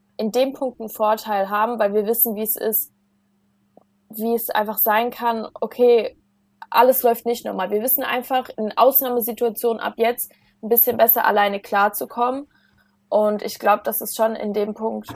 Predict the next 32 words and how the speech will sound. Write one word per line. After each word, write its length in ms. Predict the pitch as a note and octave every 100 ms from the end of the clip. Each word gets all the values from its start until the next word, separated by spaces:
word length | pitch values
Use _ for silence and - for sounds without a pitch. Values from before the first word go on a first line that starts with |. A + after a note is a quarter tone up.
| - -
wir 200 | G#3+ G#3+
sind 140 | A3
reifer 400 | G#3 G#3+ G#3+ G3+
geworden. 320 | F#3+ F#3 F#3+
Ich 80 | G3+
find, 160 | A#3 -
Corona 340 | A3 A#3 A#3
hat 120 | A3+
mich 160 | G#3+ -
sehr, 200 | A3 A#3
sehr 220 | A3 G3+
reif 300 | F#3 A#3+ -
gemacht, 540 | C4+ C#4 D4 D4+ - - _ - - _ -
ähm, 580 | G#3 G3+ G3+ G3 F#3 - _ _ _ _
auch 180 | A3 A3
diese 220 | A#3+ G3+
innere 340 | - C4 A#3+ G3+
Ruhe 340 | G3 B3 D4+
bekommen. 600 | G3+ - G3 G3 G3+ A3
Und 260 | G#3+ G3 G3+
deswegen 360 | - G3+ G3+
glaub 240 | G#3+ G3+ G3+
ich 100 | -
einfach, 220 | G3+ G3+
dass 220 | A#3 G3+
wir 80 | G#3
da 160 | G3+ G3
einen 120 | G3+
Vorteil 420 | - A3 B3 G#3
draus 280 | G3+ G3 -
ziehen. 320 | - A3 B3 _ _ _ _ _ -
Und 420 | G3 G2 G3 -